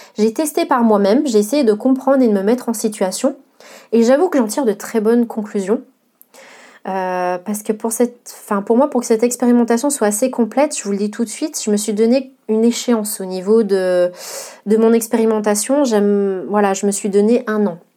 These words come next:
Au début, j'ai commencé sans trop me dire jusqu'où j'allais. Euh, mais en fait, là, je, voilà, mon expérimentation va se finir fin mars deux mille vingt et un. Parce que, voilà, j'ai,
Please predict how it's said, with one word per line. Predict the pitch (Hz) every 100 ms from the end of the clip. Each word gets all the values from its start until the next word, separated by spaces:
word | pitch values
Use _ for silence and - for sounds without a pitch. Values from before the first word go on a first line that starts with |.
| -
Au | 202
début, | 202 208 262 277 277 269
j'ai | 208 220
commencé | 220 220 233 285
sans | 208
trop | 185 - - 247
me | 233
dire | 214 220
jusqu'où | 214 202 - 208
j'allais. | 202 190 269 - - - - - - - - 196
Euh, | 196 190 185 185 180 170 143 165
mais |
en | 196
fait, | 240 262
là, | 226
je, | 208 196
voilà, | 180 196 185
mon | 185
expérimentation | 202 214 208 208 208 208
va | 262
se | -
finir | 214 214 240
fin | - - 262 254
mars | 202 214 214 208
deux |
mille | 202 190
vingt | 180 175
et | 196
un. | - - _ _ _ _ _ _ _ _
Parce | 208 202
que, | 233
voilà, | 196 196 202
j'ai, | 196 190 185 180